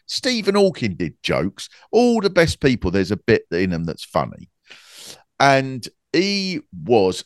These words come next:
funny, and he had a sense of mischief. And of course, sometimes you would get people who would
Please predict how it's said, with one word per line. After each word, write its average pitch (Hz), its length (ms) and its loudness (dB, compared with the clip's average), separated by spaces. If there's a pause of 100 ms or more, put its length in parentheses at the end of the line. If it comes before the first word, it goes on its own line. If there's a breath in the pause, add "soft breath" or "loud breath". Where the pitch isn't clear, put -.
funny, 73 600 -4
and 87 160 -6
he 98 60 -2
had 110 180 2
a 127 60 -2
sense - 480 -2
of 107 100 -4
mischief. - 720 -2
And 107 120 2
of 117 60 0
course, 110 200 0
sometimes 87 640 0
you 101 80 -2
would 107 140 0
get - 180 0
people 76 300 -6
who 90 80 0
would 101 180 0